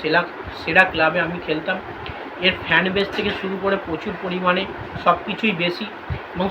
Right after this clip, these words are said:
সমর্থকরা প্রচুর পরিমাণে ভালোবাসা দিয়েছিল, দলকে প্রচুর ভালোবাসে সমর্থকরা মোহনবাগানকে। এবং এই দলের সমর্থক প্রচুর এবং প্রায় অনেক, অনেক, অনেক, অনেক হাজার, সাতষট্টি থেকে এক লাখের কাছাকাছি কিন্তু দর্শক হয়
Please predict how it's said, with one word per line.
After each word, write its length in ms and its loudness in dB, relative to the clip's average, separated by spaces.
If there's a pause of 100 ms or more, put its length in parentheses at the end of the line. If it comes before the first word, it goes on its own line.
(120)
সমর্থকরা 580 6 (100)
প্রচুর 340 -2
পরিমাণে 320 4 (120)
ভালোবাসা 460 2
দিয়েছিল, 340 -2 (540)
দলকে 320 4
প্রচুর 220 -2 (100)
ভালোবাসে 380 4 (100)
সমর্থকরা 500 -2 (120)
মোহনবাগানকে। 600 -4 (460)
এবং 120 4 (100)
এই 120 6
দলের 280 6
সমর্থক 340 0 (100)
প্রচুর 360 2 (400)
এবং 140 2 (180)
প্রায় 320 12 (220)
অনেক, 160 8 (120)
অনেক, 160 8 (840)
অনেক, 160 6
অনেক 180 6 (120)
হাজার, 300 6 (100)
সাতষট্টি 480 -2
থেকে 140 2
এক 260 6
লাখের 460 0
কাছাকাছি 420 0
কিন্তু 160 -2 (140)
দর্শক 380 0
হয় 180 4